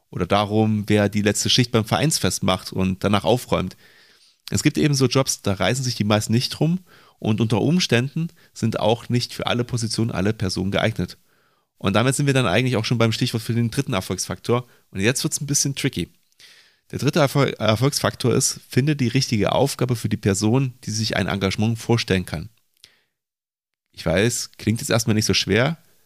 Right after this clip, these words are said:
frage ich halt, was er oder sie machen möchte. Ist doch ganz einfach. Aber damit ist es aus meiner Sicht einfach nicht getan. Die Person hat ja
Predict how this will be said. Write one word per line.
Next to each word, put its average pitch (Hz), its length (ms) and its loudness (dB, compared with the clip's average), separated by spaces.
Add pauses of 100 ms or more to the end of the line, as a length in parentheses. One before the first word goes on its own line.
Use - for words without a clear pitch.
(420)
frage 110 280 -2
ich 113 140 0
halt, 110 320 2 (540)
was 95 180 0
er 107 240 2
oder 113 100 2
sie 107 120 0
machen 107 320 0
möchte. 92 320 -4 (240)
Ist - 100 -20
doch - 100 -20
ganz - 140 -10
einfach. 92 400 -2 (640)
Aber 98 220 0
damit 117 280 2
ist 131 120 -2
es 123 100 -2
aus 110 160 0
meiner 117 240 2
Sicht 117 180 -2
einfach 113 180 0
nicht 110 120 -2
getan. 90 420 -2 (520)
Die - 60 -10
Person 113 320 2
hat 123 100 0
ja 117 180 4